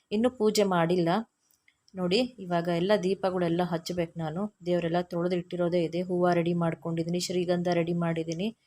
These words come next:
ಮತ್ತೆ ನೈವೇದ್ಯ ಎಲ್ಲನೂ ನಾವು ಫಸ್ಟೇ ರೆಡಿ ಮಾಡಿ ಇಟ್ಕೊಂಡಿದ್ರೆ, ನೋಡಿ, ಹುಣಸೆ ಹಣ್ಣು, ಪೀತಾಂಬರ, ಮತ್ತೆ ದೇವ್ರದ್ದು ಟೂತ್ ಬ್ರಷ್, ದೇವ್ರು ತೊಳೆಯೋ ಟೂತ್ ಬ್ರಷ್. ನೋಡಿ, ಕೃಷ್ಣನ್ಗೆ ಬಟ್ಟೆ ಹಾಕಿರೋದೆಲ್ಲ ತೆಗೆದು,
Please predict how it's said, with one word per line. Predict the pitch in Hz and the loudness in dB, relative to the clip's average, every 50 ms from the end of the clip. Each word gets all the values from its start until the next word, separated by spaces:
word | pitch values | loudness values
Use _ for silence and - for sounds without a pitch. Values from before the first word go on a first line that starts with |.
| _ _ _ _ _ - | _ _ _ _ _ -12
ಮತ್ತೆ | 196 190 - 214 | -8 -4 0 2
ನೈವೇದ್ಯ | 208 202 196 190 190 196 185 180 202 | 4 4 4 6 4 4 4 6 6
ಎಲ್ಲನೂ | 196 180 170 175 170 170 185 | 6 6 4 4 2 2 2
ನಾವು | 190 185 175 165 | 2 2 0 0
ಫಸ್ಟೇ | 165 - 170 165 - - - 196 | 0 0 -2 -2 -2 -2 0 2
ರೆಡಿ | 185 175 165 175 | 2 2 2 2
ಮಾಡಿ | 185 185 175 165 170 175 170 | 2 2 2 2 2 2 0
ಇಟ್ಕೊಂಡಿದ್ರೆ, | 165 - - 175 170 165 160 160 175 202 208 | -4 -8 -8 -8 -6 -6 -4 -2 -2 -2 -2
ನೋಡಿ, | 202 _ _ _ _ - 170 180 180 | -2 _ _ _ _ -8 -6 -4 -2
ಹುಣಸೆ | 185 180 180 180 180 190 185 | -2 0 0 0 2 2 0
ಹಣ್ಣು, | 185 180 175 175 185 196 | 2 2 0 0 0 -2
ಪೀತಾಂಬರ, | 190 - 185 180 180 - 175 170 170 170 170 185 208 220 - _ _ _ _ _ _ - | -4 -4 -6 -6 -4 -4 -4 -4 -2 -2 0 0 -2 -2 -6 _ _ _ _ _ _ -14
ಮತ್ತೆ | 190 180 - 233 233 226 208 180 | -10 -4 0 2 4 4 4 4
ದೇವ್ರದ್ದು | 190 196 185 175 170 165 190 208 240 247 | 4 4 4 4 4 2 2 0 0 0
ಟೂತ್ | 233 - 202 190 180 - - | -2 -2 -4 -4 -4 -4 -6
ಬ್ರಷ್, | 165 156 156 - - 170 165 | -6 -6 -4 -2 -2 -2 0
ದೇವ್ರು | 175 185 180 170 170 170 156 - _ _ - 131 | 0 0 2 2 0 0 -4 -6 _ _ -20 -14
ತೊಳೆಯೋ | - - 180 180 175 175 190 220 233 | -6 -2 0 2 2 2 2 0 -2
ಟೂತ್ | - - 196 175 160 160 | -4 -6 -6 -6 -4 -4
ಬ್ರಷ್. | 165 165 156 - - - - | -4 -4 -4 -4 -6 -6 -4
ನೋಡಿ, | 175 180 185 180 180 | -2 -2 -2 -2 -4
ಕೃಷ್ಣನ್ಗೆ | 180 180 180 - - 202 196 196 190 202 | -4 -6 -8 -8 -6 -4 -2 0 0 2
ಬಟ್ಟೆ | 185 170 175 170 - 180 185 | 2 2 0 -2 -2 -2 0
ಹಾಕಿರೋದೆಲ್ಲ | 190 180 170 - 170 180 180 165 175 165 175 170 | 0 0 -2 0 0 -2 0 0 0 0 0 0
ತೆಗೆದು, | 170 - 190 175 170 175 180 220 | 0 -2 -4 -6 -4 -4 -4 -4